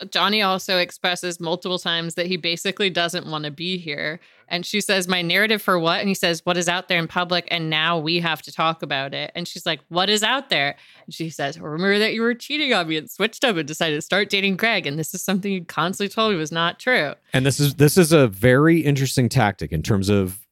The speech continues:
Speaker 2: uh, arguing. She says, "What is out there?" She knows exactly what the fuck's out there,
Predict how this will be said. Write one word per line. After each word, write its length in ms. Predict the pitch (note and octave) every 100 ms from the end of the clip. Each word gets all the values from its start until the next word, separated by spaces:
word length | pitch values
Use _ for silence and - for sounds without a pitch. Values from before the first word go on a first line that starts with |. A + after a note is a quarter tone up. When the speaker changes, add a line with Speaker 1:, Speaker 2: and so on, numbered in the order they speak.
| _
Speaker 2:
uh, 380 | - F#2+ F#2 F2+ F2 _
arguing. 560 | G2+ G2+ D#2+ C#2+ B1+ - _ _ _ _ _ _ _
She 180 | - -
says, 240 | F#2+ F#2 F2
"What 240 | A#2 D#3+
is 180 | F#3+ D3+
out 260 | F2+ D2
there?" 260 | - B1+ - - _ _ _
She 200 | - G#3+
knows 340 | G3+ G3+ G3 F3+
exactly 460 | F3 F3+ F3+ -
what 160 | F#3 F#3
the 80 | F3
fuck's 260 | F3 D#3
out 240 | F3+ F#3 -
there, 300 | - F2+